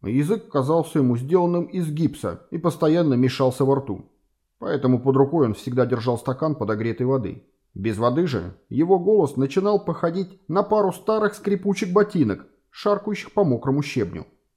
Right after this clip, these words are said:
Да и глотать было целой проблемой. Даже вода вызывала неприятные ощущения. А что говорить о твёрдой пище? Он жевал до тех пор, пока не начинало сводить челюсти, а потом только оставалось надеяться,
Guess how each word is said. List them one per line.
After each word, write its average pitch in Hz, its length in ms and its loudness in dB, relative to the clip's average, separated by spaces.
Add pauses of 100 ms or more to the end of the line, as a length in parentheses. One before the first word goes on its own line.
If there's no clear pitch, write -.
(520)
Да 208 160 0
и 160 80 2
глотать 127 480 4
было 101 160 0
целой 113 300 -2
проблемой. 104 600 -2 (540)
Даже 185 400 2
вода 190 340 0
вызывала 127 460 0
неприятные 131 600 2
ощущения. 101 720 -4 (560)
А 123 120 -2
что 233 240 -4
говорить 208 320 4
о 202 80 4
твёрдой 135 380 2
пище? - 460 -10 (680)
Он 196 220 2
жевал 131 340 6
до 127 100 2
тех 143 260 -2
пор, 180 300 -2
пока 196 260 0
не 190 100 2
начинало 180 520 0
сводить 180 420 -4
челюсти, 104 600 0 (520)
а 180 100 -4
потом 196 380 2
только 123 260 2
оставалось 131 540 2
надеяться, 160 640 -2